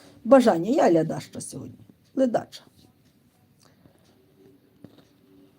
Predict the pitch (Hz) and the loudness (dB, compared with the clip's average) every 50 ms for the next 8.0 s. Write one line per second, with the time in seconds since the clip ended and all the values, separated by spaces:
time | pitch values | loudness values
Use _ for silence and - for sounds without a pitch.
0 | _ _ _ _ _ _ _ _ _ _ _ _ _ _ _ _ _ _ _ _ | _ _ _ _ _ _ _ _ _ _ _ _ _ _ _ _ _ _ _ _
1 | _ _ _ _ _ _ _ - 214 220 226 214 208 214 185 190 196 196 202 202 | _ _ _ _ _ _ _ -6 -4 -2 -2 -2 -2 -2 -2 -2 -2 -4 -6 -8
2 | 190 - - 208 220 240 254 247 240 233 214 185 175 170 170 - - - 170 160 | -8 -6 -2 0 2 2 2 2 2 0 0 0 -2 -2 -4 -6 -10 -8 -6 -6
3 | 143 - 156 156 160 160 - - - - _ _ _ _ - - - _ _ _ | -4 -4 -6 -8 -8 -10 -14 -20 -20 -20 _ _ _ _ -20 -20 -20 _ _ _
4 | _ _ _ _ _ - _ _ _ _ _ _ _ _ _ _ _ _ _ _ | _ _ _ _ _ -20 _ _ _ _ _ _ _ _ _ _ _ _ _ _
5 | _ _ _ _ _ _ _ _ _ _ _ _ - - - _ - 196 196 190 | _ _ _ _ _ _ _ _ _ _ _ _ -20 -20 -20 _ -8 -4 -4 -4
6 | 180 185 - 220 214 196 190 185 - - - 220 220 214 208 208 214 226 233 226 | -4 -4 -2 0 2 2 2 0 -2 -6 -6 -4 -4 -2 -2 -2 -2 -2 -4 -6
7 | - - - _ - 214 202 196 190 185 185 190 196 208 214 226 233 - - - | -10 -20 -20 _ -12 -10 -8 -8 -6 -6 -6 -6 -4 -2 -2 -2 -2 -4 -10 -20